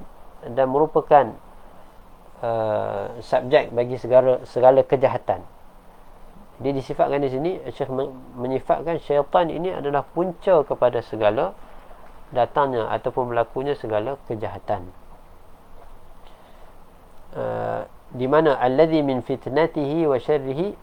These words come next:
antara, uh, ujian ataupun kejahatannya adalah syaitan itu akan membisik-bisikkan di dalam dada manusia, di dalam dada manusia.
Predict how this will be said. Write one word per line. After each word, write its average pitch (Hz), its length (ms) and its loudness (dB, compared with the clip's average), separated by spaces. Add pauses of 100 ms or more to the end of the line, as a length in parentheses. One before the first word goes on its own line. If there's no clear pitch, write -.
(300)
antara, 117 560 6 (400)
uh, 113 240 -2
ujian 131 560 4
ataupun 117 480 -2
kejahatannya 123 720 -2
adalah 127 400 -4 (800)
syaitan 135 400 0
itu 123 240 -8
akan 120 360 0
membisik-bisikkan 113 1300 -4 (640)
di 117 160 -8
dalam 120 440 2 (200)
dada 113 400 2
manusia, 101 560 -4 (1300)
di 113 80 -6
dalam 110 320 -2
dada 107 240 -2
manusia. 98 480 -6